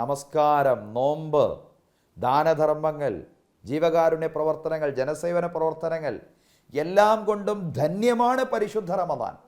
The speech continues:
അതാണ് പുണ്യങ്ങളുടെ പൂക്കാലം. എന്ന് മാത്രമല്ല, ഞാൻ പറഞ്ഞല്ലോ, ഒരു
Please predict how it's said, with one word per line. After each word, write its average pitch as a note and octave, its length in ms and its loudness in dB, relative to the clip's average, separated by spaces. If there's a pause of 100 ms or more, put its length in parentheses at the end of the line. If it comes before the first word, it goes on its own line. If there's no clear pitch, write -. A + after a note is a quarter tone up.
(1120)
അതാണ് F#3 220 4 (140)
പുണ്യങ്ങളുടെ G3+ 680 0
പൂക്കാലം. D#3 480 0
എന്ന് F#3 220 -8
മാത്രമല്ല, D#3 480 -2 (1120)
ഞാൻ G3+ 200 2
പറഞ്ഞല്ലോ, A3 380 2 (680)
ഒരു G#3 100 2